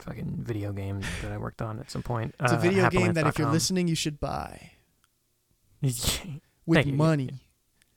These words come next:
Speaker 1: With money, with U S dollars, please.
Speaker 2: With U S D. <laughs>
Speaker 1: Yeah, convert your dollars to U S dollars and then pay for it with a fucking V P N.
Speaker 2: Yeah.
Speaker 1: Gets me more.
Speaker 2: Yeah.
Speaker 1: I think it actually doesn't get me more. I don't know.
Speaker 2: Hmm.
Speaker 1: Uh,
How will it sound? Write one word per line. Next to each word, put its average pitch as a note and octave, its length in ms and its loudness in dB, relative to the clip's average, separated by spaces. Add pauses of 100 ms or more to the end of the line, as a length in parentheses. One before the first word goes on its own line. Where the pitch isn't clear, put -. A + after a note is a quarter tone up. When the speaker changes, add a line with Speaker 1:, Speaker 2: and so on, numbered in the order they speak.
(240)
Speaker 1:
With C#3 120 0
money, C#3 460 8
with B2+ 220 -4
U C#3 260 8
S C#3 160 6
dollars, - 380 -12
please. - 300 -8
Speaker 2:
With D3+ 140 -8
U D#3+ 240 6
S F3+ 180 6
D. F#3+ 680 6
<laughs> - 40 -12 (600)
Speaker 1:
Yeah, C3+ 120 2
convert G3 480 10
your E3+ 240 8
dollars C#3 520 4
to - 100 -4
U B2+ 180 2
S B2 120 0
dollars B2 400 -8
and B2+ 120 -6
then - 120 -8
pay - 140 -6
for - 200 -10
it D#3+ 160 -10
with C3+ 160 -12
a C#3 80 -10
fucking A#2+ 320 -10
V A2+ 140 -4
P A#2 160 -6
N. A2+ 260 -10 (280)
Speaker 2:
Yeah. D3+ 280 -8 (440)
Speaker 1:
Gets - 180 -16
me C3 80 -6
more. A#2+ 300 -8 (360)
Speaker 2:
Yeah. - 220 -14 (260)
Speaker 1:
I - 40 -12
think E3 100 4
it D3 60 8
actually C#3+ 200 4
doesn't B2 240 0
get A#2+ 100 -8
me B2+ 100 -8
more. A#2+ 240 -10 (100)
I C#3 60 -4
don't C3+ 100 0
know. A2+ 160 -6 (1000)
Speaker 2:
Hmm. D#3+ 120 -8 (540)
Speaker 1:
Uh, C3 220 2